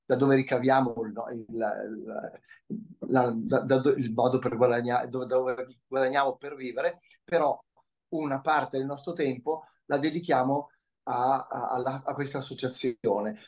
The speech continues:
gratuitamente e devo dire che è molto gratificante.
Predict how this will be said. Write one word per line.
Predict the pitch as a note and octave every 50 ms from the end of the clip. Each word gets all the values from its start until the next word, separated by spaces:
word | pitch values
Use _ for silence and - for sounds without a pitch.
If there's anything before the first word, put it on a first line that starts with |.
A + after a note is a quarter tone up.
| _ _
gratuitamente | - C3 C3 C3 - C#3+ C#3 - F#3 E3 D3 C#3 C3 B2 B2+ - E3+ F3 D#3+ C#3 B2+ B2
e |
devo | B2 C#3 C#3 C3+ B2
dire | B2 B2+ C#3+
che | C#3+ - C3
è | B2+
molto | C3 C#3+ C#3+ -
gratificante. | D3+ C3+ C3 B2+ - C3+ - B2+ A#2+ - A2 G2 - G2+ - - -